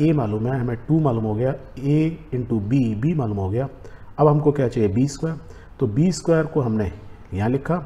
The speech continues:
और उतना ही minus किया। तो थ्री बाई फ़ोर का square minus three बाई फ़ोर का again square, तो एक बार ऐड किया, एक बार minus किया, so that plus minus मैं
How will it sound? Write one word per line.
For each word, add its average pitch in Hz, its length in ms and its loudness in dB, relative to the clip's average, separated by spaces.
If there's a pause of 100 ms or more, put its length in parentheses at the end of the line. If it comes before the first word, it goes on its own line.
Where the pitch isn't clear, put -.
(300)
और 170 80 -4
उतना 151 280 0
ही 156 120 4
minus 104 380 0
किया। 135 200 -6 (1120)
तो 104 80 -4
थ्री 156 260 4
बाई 139 180 6
फ़ोर 113 220 2
का 104 180 0
square 156 380 2
minus 104 380 -2
three 139 160 2
बाई 113 180 2
फ़ोर 101 240 -4
का 147 160 -4 (720)
again 147 280 2
square, 160 300 -4 (280)
तो 104 60 -2
एक 104 120 0
बार 101 140 0
ऐड 123 180 0
किया, 151 200 -2
एक 101 80 0
बार 98 80 -2
minus 104 300 -4
किया, 160 180 -6 (400)
so 139 180 4
that 147 200 2
plus 143 240 2
minus 131 400 -2
मैं 120 160 0